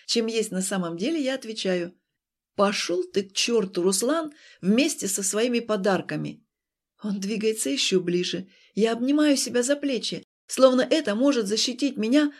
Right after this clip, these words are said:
от его магнетического присутствия. Руслан замирает только когда моя спина упирается в стену, и мне больше некуда идти.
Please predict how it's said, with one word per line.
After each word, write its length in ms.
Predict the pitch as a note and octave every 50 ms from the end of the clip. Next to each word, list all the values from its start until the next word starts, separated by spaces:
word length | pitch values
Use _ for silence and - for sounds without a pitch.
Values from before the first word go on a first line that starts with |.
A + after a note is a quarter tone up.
| -
от 180 | - G#3+ G#3+ A3+
его 180 | A#3+ A#3+ C#4
магнетического 800 | C4 B3 A#3+ A3 A3+ A#3 A#3+ - C#4 C4+ C#4 C4 - - C4+ C4+
присутствия. 720 | C4+ C#4+ D4 D4 - B3+ G3+ F#3+ - - E3 E3 D3+ C#3 - _ _ _ _ _ _ -
Руслан 480 | F#3 G3+ G3+ G3 F#3 G3 D4 E4+ F4 -
замирает 560 | A#3 A3+ G#3+ G#3+ G#3+ B3 C#4+ D#4 D4+ D4+ -
только 280 | B3+ C4 C4 - A#3
когда 320 | A3+ A3 G#3+ G3+ G3 B3 C4
моя 220 | B3 A3+ A3+ B3
спина 340 | B3 - - G3+ G3+ A#3 C4
упирается 540 | B3+ A#3+ - G3+ A3+ B3 B3 A#3+ - - A#3
в 60 | A#3
стену, 500 | - - - C#4 C4+ A3 F3+ D#3 D3 D3 - - - - _
и 80 | -
мне 180 | A#3+ C4 C4+ C#4
больше 320 | A#3 B3 C4+ C4 - C#4+
некуда 460 | C4+ C#4 C#4+ C#4 C#4 C4 - C4+ C#4 C#4+
идти. 400 | C#4+ - - G3 F3 D#3+ -